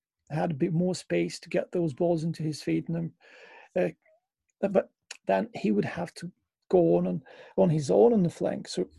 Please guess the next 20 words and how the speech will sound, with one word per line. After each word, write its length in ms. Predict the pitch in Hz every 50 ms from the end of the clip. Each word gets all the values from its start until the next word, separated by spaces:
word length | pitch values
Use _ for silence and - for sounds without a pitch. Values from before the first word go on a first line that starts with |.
| - -
there, 340 | - 196 196 190 196 196 - - - _ _ -
with 200 | 170 - - - 170 - -
other 200 | 190 196 190 196
players 420 | - - 185 190 185 180 170 - -
next 260 | 185 180 175 - -
to 100 | - -
him, 320 | 113 165 165 165 170 156 - _ _ _ _ _ _ _ _ -
like 160 | - 143 -
Sidorchuk, 580 | - - 175 175 170 160 - - 175 175 175 - 220 - _ _ _
probably 380 | - - 214 208 196 190 202 196
the 120 | - 185
idea 340 | 180 175 135 180 202 196 165
was 160 | 165 170 143
that 140 | 175 151 -
they 120 | 196 190
could 220 | 180 - 170 - -
form 280 | - - 185 175 170
those 220 | 151 - - 156 -
triangles 600 | - - 180 175 175 175 170 160 170 175 151 151
and 180 | 165 160 -